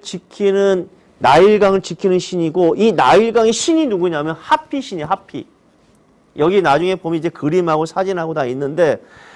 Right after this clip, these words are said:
시간이 없기 때문에 이제 간단하게 얘기하는데 이 열 가지 재앙을 통해 애굽과 누구지요? 이스라엘, 애굽과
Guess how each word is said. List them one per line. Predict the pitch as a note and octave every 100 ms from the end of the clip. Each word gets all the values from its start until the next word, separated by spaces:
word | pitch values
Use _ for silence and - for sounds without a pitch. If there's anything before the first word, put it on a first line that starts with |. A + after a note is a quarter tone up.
| - _
시간이 | - A#3 G#3+ G#3
없기 | C3+ C#3 G#3+
때문에 | - D#3 C#3+ D3 D3 B2 -
이제 | - D3
간단하게 | - E3 A3 F#3+ E3+ E3
얘기하는데 | C3 C#3+ D3+ B2 A2+ C#3+ C3 G2+ - _ _ _ _ _ _ _
이 | G3+ A3
열 | E3 G#3+
가지 | - A#3 A3+
재앙을 | A3 D#3+ F3+ G3 G3 F#3+
통해 | F#3 F3 F3 F3+ _ _ _ _ _ _ _ _ _ _ _ -
애굽과 | C#3+ E3+ A3 - - G3+ G3+ - - _ _ _ _ _ -
누구지요? | D3+ F#3+ F3+ F#3+ G3 G3+ -
이스라엘, | F#3 F#3 - G#3 G3 F#3+ - -
애굽과 | - E3 G3+ - - F#3+ F#3+ G#3+